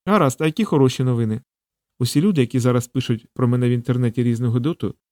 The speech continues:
через чотириста двадцять три дні помруть. З непроникною міною сказала вона.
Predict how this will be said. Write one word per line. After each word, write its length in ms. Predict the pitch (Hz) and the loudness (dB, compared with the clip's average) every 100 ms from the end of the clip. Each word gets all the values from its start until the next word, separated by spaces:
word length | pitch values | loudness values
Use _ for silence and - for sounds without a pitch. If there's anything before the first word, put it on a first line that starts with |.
| _ - | _ 0
через 280 | 127 127 | 2 2
чотириста 640 | - 135 131 120 - 113 - | 0 -2 0 0 -2 -4 -4
двадцять 400 | 120 131 - 123 | -4 -2 -2 -2
три 160 | 131 120 | 0 0
дні 160 | 131 | 0
помруть. 500 | 123 151 110 95 _ _ _ _ _ - | -2 -4 -4 -8 _ _ _ _ _ -6
З 100 | 135 | -2
непроникною 600 | 226 214 185 170 147 127 | 0 2 0 0 2 2
міною 260 | 175 196 151 | 2 0 -2
сказала 420 | 139 123 117 113 | -2 0 2 0
вона. 280 | 107 95 | -2 -6